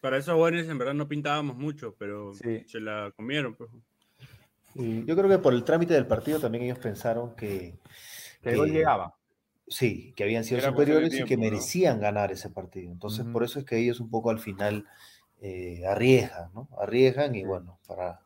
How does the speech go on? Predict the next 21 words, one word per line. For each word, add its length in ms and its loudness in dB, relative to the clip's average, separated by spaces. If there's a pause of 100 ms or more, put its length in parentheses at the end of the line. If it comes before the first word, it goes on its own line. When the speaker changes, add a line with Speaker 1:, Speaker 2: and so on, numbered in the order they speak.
(580)
Speaker 3:
para 200 4
suerte 300 4
nuestra, 360 0
pues, 320 -4 (440)
el 120 -4
riesgo 320 0
les, 340 -6
les, 300 -10
les 100 -10
salió 280 0
caro, 400 2
¿no? 160 -14 (880)
Speaker 4:
Hemos 240 -6
tenido, 400 0
esto, 220 -4
hemos 240 -2
tenido 180 -2
esa 140 -2
cuota 200 -2
de 60 0
suerte. 500 -2